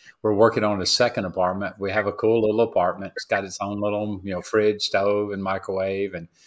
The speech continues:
it's got its pri-, own private shower and bathroom. So, uh, the, the charges vary according to what you're wanting. If you need somebody to bring you meals every day, or, you know,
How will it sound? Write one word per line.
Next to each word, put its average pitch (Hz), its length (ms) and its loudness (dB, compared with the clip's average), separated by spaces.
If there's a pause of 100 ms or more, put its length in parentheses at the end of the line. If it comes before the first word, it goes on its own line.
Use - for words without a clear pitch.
it's - 100 -20
got 98 160 0
its 101 120 -8
pri-, 98 380 0
own 98 260 -2
private 98 460 -4
shower 95 480 0
and 95 240 -6 (220)
bathroom. 90 520 -6 (640)
So, 95 260 2
uh, 90 160 -4 (1040)
the, 110 380 4
the 107 280 -2 (580)
charges 113 460 8
vary 110 380 6
according 104 340 2
to 98 60 -4
what 101 260 0
you're 98 120 0
wanting. 101 460 0
If 92 140 -8
you 107 80 -2
need 101 240 -4
somebody 101 280 -2
to 92 60 -6
bring 104 220 -2
you 101 80 -4
meals 101 340 0
every 95 200 -2
day, 98 400 0
or, 82 440 -6
you 107 100 -10
know, 85 260 -8